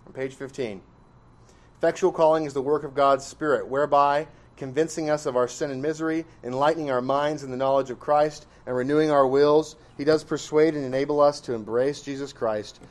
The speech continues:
freely offered to us in the gospel." That's the power of the Spirit. So what does it mean to be justified? This is a glorious question from the Shorter Catechism. If you don't have it memorized,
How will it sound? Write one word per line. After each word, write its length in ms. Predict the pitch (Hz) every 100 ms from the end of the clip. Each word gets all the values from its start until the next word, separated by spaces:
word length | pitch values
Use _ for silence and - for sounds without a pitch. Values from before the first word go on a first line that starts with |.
| - -
freely 280 | 143 143 139
offered 340 | 131 123 113
to 160 | 120 113
us 120 | -
in 40 |
the 60 | 110
gospel." 440 | 104 104 - 73 - - - - - - - - - - - - - - - - - -
That's 160 | 120
the 60 | -
power 260 | 143 123 123
of 100 | 107
the 60 |
Spirit. 380 | - - 104 98 - - - _ _ _ - - _ _ _ _ - -
So 100 | 127
what 80 | 135
does 80 | 135
it 40 |
mean 120 | 131
to 60 | 117
be 60 |
justified? 560 | 110 117 113 104 95 90 - - - _ _ _ - - -
This 100 | 127
is 60 |
a 40 | 120
glorious 360 | 123 127 120
question 340 | - 117 - 104
from 80 | 104
the 80 |
Shorter 200 | 101 107
Catechism. 500 | 101 107 104 110 117
If 400 | 120 - _ _
you 60 | 123
don't 80 | 127
have 120 | 135
it 80 | 123
memorized, 600 | 131 147 147 156 -